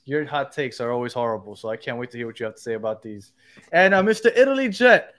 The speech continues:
how are you doing, sir? While I get my cafecito here.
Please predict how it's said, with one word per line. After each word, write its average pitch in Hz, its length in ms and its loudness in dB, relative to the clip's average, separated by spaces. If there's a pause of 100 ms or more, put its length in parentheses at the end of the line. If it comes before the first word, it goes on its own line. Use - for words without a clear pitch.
(240)
how 208 460 0
are 185 240 2
you 185 240 -6
doing, 170 420 -6
sir? 202 280 -6
While 147 140 -4
I 147 60 -4
get 147 120 -8
my 147 100 -10
cafecito 135 580 -16
here. 104 200 -18